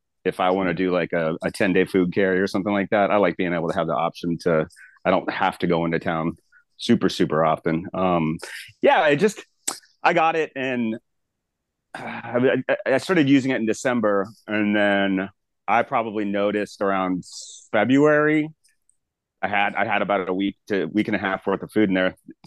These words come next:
Picked it up with one hand and was like, "Oh boy, this, this is, this pack is heavy." Threw it on, and would, and you, I didn't even notice it was on anymore. And that's when I knew I had a good pack. That's when I knew that it fit right for my body, and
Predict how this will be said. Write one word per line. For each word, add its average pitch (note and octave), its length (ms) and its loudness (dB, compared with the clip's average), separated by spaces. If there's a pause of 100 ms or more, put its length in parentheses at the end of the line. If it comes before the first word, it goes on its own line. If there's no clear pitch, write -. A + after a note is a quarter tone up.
(140)
Picked C#3+ 180 -2
it A#2 80 2
up A2 140 0
with G#2 100 -2
one G#2 160 0
hand G2+ 260 -2
and G2 80 -2
was F2 160 -8
like, F2 140 -8
"Oh A2+ 240 4
boy, G#2+ 220 4
this, A2 280 -2
this A2 120 0
is, G2+ 80 -6 (240)
this G#2 120 -4
pack E2 240 -2
is F2 80 -8
heavy." B2+ 380 2 (460)
Threw D3 180 6
it C#3 80 6
on, B2+ 480 0 (140)
and B2+ 160 -4
would, B2 200 0
and B2+ 220 2 (360)
you, B2+ 120 4 (140)
I B2+ 80 4
didn't A#2+ 160 6
even G2+ 140 6
notice G2 260 2
it - 40 -6
was D#2 120 -6
on D#2 80 -4
anymore. C2 100 -10 (400)
And F#2+ 80 6
that's G2 220 4
when F#2 80 4
I E2+ 40 2
knew F2 200 2
I D#2+ 60 2
had D#2 100 -2
a - 20 -8
good D#2 160 -6
pack. D#2+ 280 0
That's F2 200 0
when F2 80 0
I - 40 0
knew F2 160 2
that E2+ 60 0
it - 160 -6
fit F#2 280 0
right F2 240 0
for F#2+ 80 0
my F2 180 2
body, E2+ 380 0
and D#2+ 180 -6